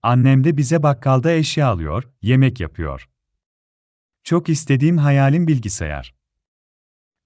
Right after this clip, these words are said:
İnşallah hayalim gerçekleşir."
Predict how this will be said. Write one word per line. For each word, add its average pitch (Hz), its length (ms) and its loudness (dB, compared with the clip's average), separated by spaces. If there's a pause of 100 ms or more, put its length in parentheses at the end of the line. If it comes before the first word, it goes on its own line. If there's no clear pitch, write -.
(200)
İnşallah 143 640 2
hayalim 143 420 4
gerçekleşir." 82 840 -6